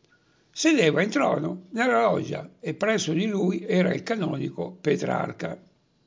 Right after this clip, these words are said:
Moltissimi celebri tornei, eh, rammenta il Ferrario, e fra questi quello dato per il solenne ingresso a Parigi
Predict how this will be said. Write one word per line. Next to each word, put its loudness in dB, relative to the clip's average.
Moltissimi 4
celebri 6
tornei, 4
eh, -2
rammenta 0
il -2
Ferrario, 0
e 2
fra 2
questi 4
quello 6
dato 4
per 0
il 2
solenne 4
ingresso 2
a 0
Parigi 2